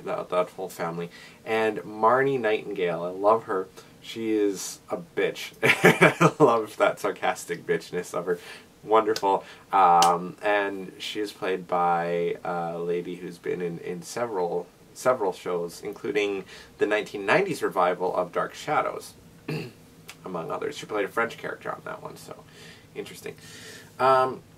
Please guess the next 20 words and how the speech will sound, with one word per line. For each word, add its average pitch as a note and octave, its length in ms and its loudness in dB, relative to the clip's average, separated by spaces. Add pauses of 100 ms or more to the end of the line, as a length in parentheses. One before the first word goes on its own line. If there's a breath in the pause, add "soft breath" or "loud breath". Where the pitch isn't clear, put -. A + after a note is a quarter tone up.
(680)
but A#2+ 120 2
I'm C#3+ 100 6
also G3+ 240 6
gearing D3+ 500 2 (200)
up A#2 240 0
for A2 520 4
Fan F#2+ 380 -2
Expo, C#3 580 2
which - 200 2
is F#2+ 80 -10
coming G2+ 340 -4
up F#2+ 160 0
in G2+ 180 -4
November, F#2+ 400 0
the G2 220 0
November G#2+ 460 0
eleventh F#2+ 360 0
long F#2 220 0
weekend, F#2+ 440 -4
so F2+ 720 -2